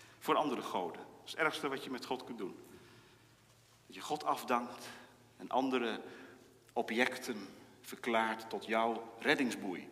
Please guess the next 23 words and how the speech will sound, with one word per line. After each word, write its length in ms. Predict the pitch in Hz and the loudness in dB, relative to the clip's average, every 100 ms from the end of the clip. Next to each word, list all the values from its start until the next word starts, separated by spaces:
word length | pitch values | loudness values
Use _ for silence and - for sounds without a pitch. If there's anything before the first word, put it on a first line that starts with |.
| - | -6
Dat 160 | 131 - | -4 -4
gebeurde 400 | 175 208 165 98 | 2 6 6 4
er 120 | 69 | -2
in 680 | - - - - - - - | -8 -14 -18 -18 -20 -20 -18
de 100 | - | 2
tijd 240 | 135 135 | 4 4
van 120 | 135 | 0
Israël. 440 | 131 - 90 - - - - - - - - - _ _ - - - - - - - - - _ _ - - - - - _ _ _ _ _ _ - - - - - - _ - - _ _ - - _ _ - | -2 -2 -4 -8 -12 -18 -20 -20 -20 -20 -20 -20 _ _ -20 -20 -20 -20 -20 -20 -20 -20 -20 _ _ -20 -20 -20 -20 -20 _ _ _ _ _ _ -20 -20 -20 -20 -20 -20 _ -20 -20 _ _ -20 -20 _ _ -6
God 180 | 139 | 0
heeft 140 | 147 - | 2 0
het 100 | - | 2
volste 360 | 196 196 - | 2 2 2
recht 200 | 170 165 | 0 0
om 100 | 156 | 0
te 100 | 139 | 2
zeggen: 220 | 127 131 131 | 2 2 2
"Nu 100 | 160 | 2
maak 180 | 156 127 | 2 0
ik 140 | - | 0
er 80 | 127 | 0
een 120 | 123 | 6
eind 280 | 147 120 101 | 6 6 0
aan. 180 | 65 | -4